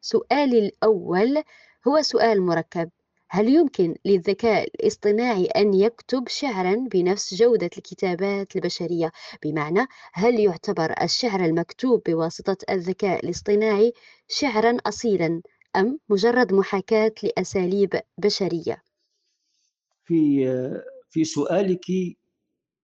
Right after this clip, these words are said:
Speaker 2: إشارة إلى شيئين مختلفين،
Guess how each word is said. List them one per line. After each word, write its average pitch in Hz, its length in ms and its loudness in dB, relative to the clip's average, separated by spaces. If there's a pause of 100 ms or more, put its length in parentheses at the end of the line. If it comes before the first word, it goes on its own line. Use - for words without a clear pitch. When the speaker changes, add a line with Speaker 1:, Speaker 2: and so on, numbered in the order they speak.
(640)
Speaker 2:
إشارة 170 480 0
إلى 139 280 0
شيئين 151 920 0 (360)
مختلفين، 131 800 -2